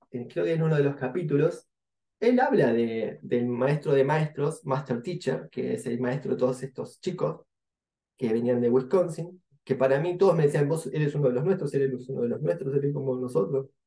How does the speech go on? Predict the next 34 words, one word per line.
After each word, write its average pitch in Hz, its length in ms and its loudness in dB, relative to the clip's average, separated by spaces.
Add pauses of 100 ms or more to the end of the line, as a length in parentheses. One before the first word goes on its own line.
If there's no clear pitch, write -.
(120)
Y 165 100 -8
sí, 285 140 -2
claro, 269 260 0
somos 143 220 -2
todos 131 220 -2
hermanos 143 320 -2
estudiantes. - 600 -6 (520)
Pero 160 220 4
había 196 200 8
todo 208 140 8
un 214 100 6
grupete 202 460 6
que 190 200 4
eran 185 200 0
como 151 280 -4
que 139 120 -4
los 120 180 -2
adoraban, 123 520 2
¿no? 156 120 -6
Era 127 140 -4 (140)
como 120 220 -4
idolatría 135 920 0 (420)
y 120 100 -8
todo 120 260 6
eso. 143 540 -2
Y 123 200 0
también, 160 480 2 (180)
eh, - 280 -8
algunos 143 320 0
querían 143 200 0
hacer 143 160 -2
eso 143 140 -4
conmigo, 156 500 0 (420)
eh, 113 340 -2